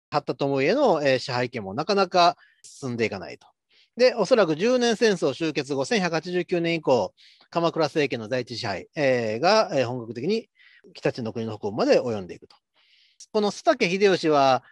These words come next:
頼朝の二度の上洛に、えー、従っています。善光寺詣にも従っていて、降伏後は頼朝の、えー、非常に、えー、まあ、信頼できる家臣として、あ、頼朝を信頼集めてたようです。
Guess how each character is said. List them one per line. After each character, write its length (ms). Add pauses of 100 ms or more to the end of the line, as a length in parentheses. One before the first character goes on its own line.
(300)
頼 180
朝 180
の 100
二 140
度 80
の 120
上 160
洛 220
に、 240
え 500
ー、 140
従 60
っ 60
て 140
い 40
ま 160
す。 180 (400)
善 240
光 260
寺 120
詣 320
に 80
も 100
従 260
っ 60
て 180
い 80
て、 320 (200)
降 260
伏 180
後 100
は 140
頼 200
朝 260
の、 320 (240)
え 220
ー、 20
非 140
常 260
に、 340
え 360
ー、 20
ま 80
あ、 60
信 240
頼 160
で 100
き 100
る 140
家 100
臣 220
と 120
し 80
て、 280
あ、 40
頼 200
朝 80
を 60
信 140
頼 100
集 60
め 60
て 60
た 60
よ 80
う 20
で 60
す。 140